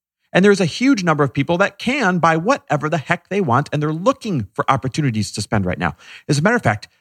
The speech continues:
there is this new pent-up demand that is starting to form. Those who still can spend, and trust me, there are plenty, those who still can spend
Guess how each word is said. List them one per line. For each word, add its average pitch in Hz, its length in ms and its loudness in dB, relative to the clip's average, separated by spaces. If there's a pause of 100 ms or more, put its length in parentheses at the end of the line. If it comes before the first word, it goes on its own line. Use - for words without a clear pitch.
(140)
there 165 240 6
is 143 280 2
this 117 200 0
new 131 300 4
pent-up - 600 0
demand 110 800 0
that 107 140 0
is 107 80 -2
starting 104 320 -2
to 123 100 -4
form. 190 300 -2 (220)
Those 147 280 4
who 185 120 2
still 175 360 0
can 165 220 -2
spend, 101 340 0
and 117 120 -2
trust - 240 0
me, 113 80 2
there 123 200 4
are 104 120 4
plenty, - 560 -4 (360)
those 185 180 4
who 165 80 2
still 175 280 0
can 202 160 -2
spend 107 240 0